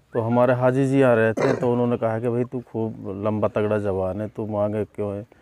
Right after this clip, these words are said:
तू बच्चों, बच्चों को उठाने के लिए तो नहीं आया", ऐसा उन्होंने कहा है। तो फिर यहाँ से वो निकल गया। अब हालात ये हुआ कि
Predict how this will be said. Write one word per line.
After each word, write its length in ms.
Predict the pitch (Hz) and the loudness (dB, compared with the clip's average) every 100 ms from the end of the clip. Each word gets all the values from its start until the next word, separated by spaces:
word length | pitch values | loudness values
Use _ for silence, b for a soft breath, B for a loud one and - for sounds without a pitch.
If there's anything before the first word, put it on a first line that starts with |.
| b - | b -8
तू 60 | |
बच्चों, 680 | 104 107 - 127 113 - 120 | -2 -2 0 0 0 -4 -2
बच्चों 320 | 110 113 127 120 | -2 0 0 0
को 60 | |
उठाने 460 | 117 120 117 117 117 | -2 0 0 0 -4
के 120 | 120 | -2
लिए 140 | 120 | 0
तो 120 | 113 120 | 0 -2
नहीं 260 | 110 113 | -4 0
आया", 320 | 110 107 104 | 2 4 4
ऐसा 200 | 110 117 | 2 2
उन्होंने 340 | 127 120 110 123 | 0 0 0 -2
कहा 360 | - 123 98 | -2 -2 -4
है। 140 | 87 95 b b b b b _ | -6 -12 b b b b b _
तो 60 | 139 | 0
फिर 140 | 160 | 4
यहाँ 160 | 156 151 | 6 6
से 120 | 170 | 6
वो 60 | |
निकल 260 | 165 156 135 | 6 6 6
गया। 220 | 117 107 | 8 6
अब 300 | - 143 147 139 | 6 4 0 -8
हालात 520 | 123 123 120 131 147 | -2 2 4 4 4
ये 80 | 147 | 4
हुआ 280 | 135 139 | 4 4
कि 280 | 135 143 139 | 2 2 2